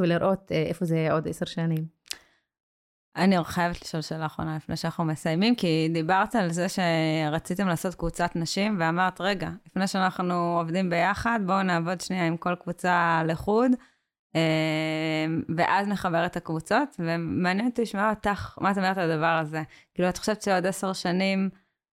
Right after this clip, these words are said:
Speaker 2: חיים משותפים, אה, כמו מה שיש היום במשרד הרווחה, הוא, הוא יותר ריאלי להשיג, או?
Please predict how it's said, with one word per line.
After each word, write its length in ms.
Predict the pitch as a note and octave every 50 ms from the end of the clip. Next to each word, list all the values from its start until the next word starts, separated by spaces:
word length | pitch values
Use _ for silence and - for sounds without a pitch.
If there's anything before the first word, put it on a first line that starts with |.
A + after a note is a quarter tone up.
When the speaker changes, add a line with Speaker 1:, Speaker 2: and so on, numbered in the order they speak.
| _ _ _ _ -
Speaker 2:
חיים 320 | - - - F#3 F#3+ G3 G3+
משותפים, 720 | G3+ G3 - F#3+ - F#3 F3 - - G3 F#3+ F#3+ F#3+ F#3+
אה, 220 | F3+ F3 E3+ E3 E3+ E3+
כמו 580 | - G3 F#3 F#3 F#3 F#3 F#3 F3 F3 F3 F3 E3+
מה 100 | F3 F3+
שיש 260 | F3 - F#3+ F#3 -
היום 200 | F#3+ F#3 F3+ F3
במשרד 440 | E3 F3 E3+ F3 F3 E3 - F3+ F3+
הרווחה, 580 | F3+ F3 F3 D#3+ E3 - - F3+ F3 F3 E3+ E3+
הוא, 460 | E3+ E3+ E3+ E3 D#3+ E3 E3 D#3+ D#3+ - _ _ _ _ _ _ _
הוא 140 | - E3 F3
יותר 360 | F3 F3 E3+ - G3+ G3+ G3
ריאלי 360 | F#3 G#3 G#3+ A3 G#3+ G#3+ G#3+ G3+
להשיג, 500 | G3+ G#3 G3+ - - B3 B3 A#3+ A3+ F3+
או? 360 | E3 D#3 D#3 D3+ D3+ D3+